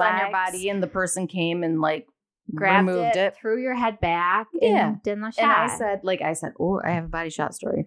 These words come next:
Speaker 1: for you." The only one I've experienced similar to this is where I was laying on the ground and this dude came up behind me and poured, it was always apple pucker.
Speaker 2: Ew, I know. <laughs>
Speaker 1: Never
Speaker 2: What is
Speaker 1: tequila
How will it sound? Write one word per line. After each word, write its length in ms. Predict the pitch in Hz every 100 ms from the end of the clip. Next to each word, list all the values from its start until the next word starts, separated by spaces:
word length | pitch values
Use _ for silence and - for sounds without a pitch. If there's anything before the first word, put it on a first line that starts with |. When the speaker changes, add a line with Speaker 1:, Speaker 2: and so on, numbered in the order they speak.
| -
Speaker 1:
for 60 |
you." 220 | - - 202 _ - _ -
The 160 | 196
only 280 | - 247 269
one 200 | 247 240
I've 240 | 208 208 208
experienced 580 | 202 - 190 180 143
similar 340 | - 220 208 175
to 120 | 196
this 320 | 175 220 185
is 240 | - 165 170
where 500 | 170 170 165 160 -
I 120 | 175
was 240 | 175 175 170
laying 260 | 175 175
on 140 | 175 185
the 60 | 196
ground 400 | 170 151 151 160
and 200 | 151 147
this 200 | 147 -
dude 340 | - 165 165
came 160 | - 175
up 140 | 156
behind 420 | 165 - 240 294
me 400 | 233 170 170 175 -
and 320 | 165 160 156 147
poured, 400 | - 190 190 175 - _ _ _ - - -
it 40 |
was 180 | 170 160
always 300 | 160 180 180
apple 280 | 135 - -
pucker. 440 | - - - 139 - _
Speaker 2:
Ew, 60 | 453
I 680 | 605 740 - 539 659 679
know. 840 | - - - 508 - - 605 640 - - 508 - 466 -
<laughs> 0 |
Speaker 1:
Never 240 | 254 302
Speaker 2:
What 160 | 381 359
is 40 |
Speaker 1:
tequila 380 | 302 - 302 392